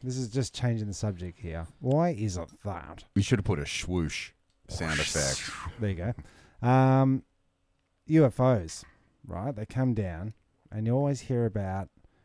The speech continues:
Speaker 1: he had, like, he was grey, and his head was this, and
Speaker 2: Mm.
Speaker 1: his eyes were that.
Speaker 2: Mm.
Speaker 1: Sometimes there's a uniform, but do you ever hear about the shoes?
Speaker 2: Oh, the kicks.
Speaker 1: Do aliens have shoes?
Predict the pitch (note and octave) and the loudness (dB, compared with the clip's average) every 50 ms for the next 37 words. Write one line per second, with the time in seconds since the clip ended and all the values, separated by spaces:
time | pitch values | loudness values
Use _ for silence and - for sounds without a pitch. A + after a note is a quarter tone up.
0 | _ - A2+ F#2 E2+ G2+ G2 F2 F#2+ F#2 F#2+ F#2 F2 - - _ _ _ _ _ | _ -10 -8 -6 -6 -6 -6 -6 -6 -6 -6 -8 -10 -12 -18 _ _ _ _ _
1 | _ _ _ _ - A2 G#2 G2+ F#2 - - C3 C3 B2+ A2 E2+ D#2+ D#2+ D#2+ D#2 | _ _ _ _ -6 -6 -4 -4 -6 -6 -6 -4 -4 -4 -4 -6 -8 -12 -12 -14
2 | D#2+ - - - C#3+ C#3+ B2+ G2 F#2 F#2+ F2 F2 A#2 A#2+ G#2+ F2+ - F#2 F2+ E2 | -14 -14 -8 -4 -2 -2 -2 -2 -4 -10 -10 -8 -6 -6 -6 -6 -4 -4 -4 -4
3 | D2+ F2 G#2 A#2 A#2+ A#2+ A#2 F#2+ F2+ F2 D#2+ E2 F#2+ E2+ - F#2 F2 D2+ C#2 C#2 | -4 -4 -4 -2 -2 -2 -2 -4 -6 -10 -10 -10 -10 -8 -6 -6 -6 -6 -8 -12
4 | - G#2+ A2+ - - - - F3 F3+ F3 - D#3+ D#3+ D#3 C#3 C#3 C#3 B2+ A2+ A#2 | -16 -20 -18 -14 -8 -2 0 0 0 2 2 2 4 4 4 4 4 2 2 4
5 | B2 C3 C3 C3 - - C3 B2+ C3 C#3 C3+ - _ _ _ - B2+ A#2 - C3 | 4 6 4 4 2 2 2 2 2 0 -4 -8 _ _ _ -8 -8 -6 -4 -2
6 | C3+ D3 D#3+ D#3 E3 D3 B2+ D#3+ E3 D#3 D3 B2+ C3+ B2+ B2+ B2 B2 - - - | -2 -2 -2 -2 -4 -4 -2 -2 0 0 0 -2 -2 -4 -4 -4 -6 -8 -10 -16
7 | _ _ _ _ _ _ _ _ - A2 - - - B2 A#2+ A#2+ G#2 D2+ - - | _ _ _ _ _ _ _ _ -10 -8 -6 -2 2 4 4 4 2 0 -4 -10
8 | - - - _ _ _ _ _ - - - G2 D2+ - - - A#2 G#2 - - | -16 -16 -18 _ _ _ _ _ -6 -2 0 0 0 0 -2 -2 -2 -2 -2 -6
9 | - - - - - - - - - - C3 A#2+ A#2 B2+ C3 C3 C3 C3 C3 B2 | -12 -12 -12 -12 -14 -16 -16 -12 -2 0 2 4 6 6 6 6 6 6 4 4
10 | B2 A2+ - - - - A#2 A2+ A2+ A2+ G#2+ G2+ - - _ _ _ _ _ _ | 2 0 -4 -6 -6 -2 0 0 0 0 -2 -4 -10 -18 _ _ _ _ _ _
11 | _ _ _ - - D3+ B2+ F#2 D#2 - - - | _ _ _ -2 0 2 2 2 -2 -8 -16 -20